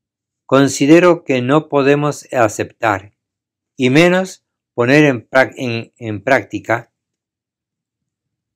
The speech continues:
un documento tan ambiguo y engañoso, prácticamente herético,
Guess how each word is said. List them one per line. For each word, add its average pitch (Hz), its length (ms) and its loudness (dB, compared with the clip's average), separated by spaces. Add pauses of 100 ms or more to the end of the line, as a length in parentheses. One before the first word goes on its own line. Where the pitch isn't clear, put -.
(1900)
un 165 200 4
documento 160 680 2
tan 123 220 -2
ambiguo 175 960 0
y 117 160 -2
engañoso, 107 840 -6 (1200)
prácticamente 156 960 0
herético, 117 580 -4